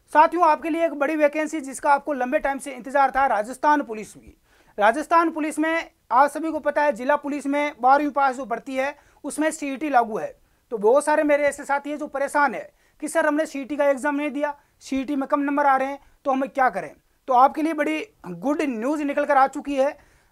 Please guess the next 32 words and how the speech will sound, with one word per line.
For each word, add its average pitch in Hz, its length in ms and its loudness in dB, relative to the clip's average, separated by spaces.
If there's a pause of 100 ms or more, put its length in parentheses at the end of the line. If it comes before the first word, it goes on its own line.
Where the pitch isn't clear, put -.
राजस्थान 277 560 4
में 294 200 -2
बिना 277 300 2
सीईटी 277 360 -6
के 302 140 -2
भर्ती 226 520 -8 (100)
आपकी 226 260 0
होगी, 262 380 0 (480)
और 254 200 6
वो 277 160 6
भी 330 120 -2
आपकी 302 280 -2
कौन 294 280 -4
सी 302 100 -8
भर्ती 269 240 -4
होगी, 285 280 -4 (380)
कैसे 294 260 2
होगी, 285 340 2
क्या - 460 0
इसमें 285 280 -4
योग्यता 269 380 0
चाहिए, 277 500 0 (220)
सारी 285 400 4
जानकारी 294 400 4
आपको 269 240 2
मिलेगी। 247 360 2
इस - 240 -14
वीडियो 262 280 -6
को 269 60 0
आप 262 200 0
अंत 254 200 -4
तक 302 200 0